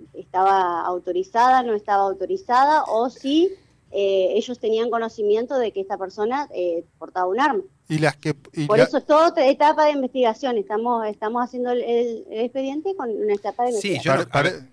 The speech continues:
Speaker 3: yo no creo que, yo no creo que el, que el, que el vigilador tenga un arma sin, sin que la empresa lo sepa.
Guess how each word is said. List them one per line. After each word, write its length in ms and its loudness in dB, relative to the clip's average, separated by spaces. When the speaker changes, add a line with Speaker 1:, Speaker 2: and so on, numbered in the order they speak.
Speaker 3:
yo 160 -8
no 120 -4
creo 240 -2
que, 200 -8
yo 140 -8
no 80 -4
creo 200 -4
que 120 -8
el, 240 -10
que 120 -12
el, 220 -14
que 140 -14
el 80 -12
vigilador 500 -8
tenga 280 -6
un 120 -4
arma 300 0
sin, 260 -8
sin 220 -12
que 80 -12
la 60 -12
empresa 280 -12
lo 80 -16
sepa. 640 -4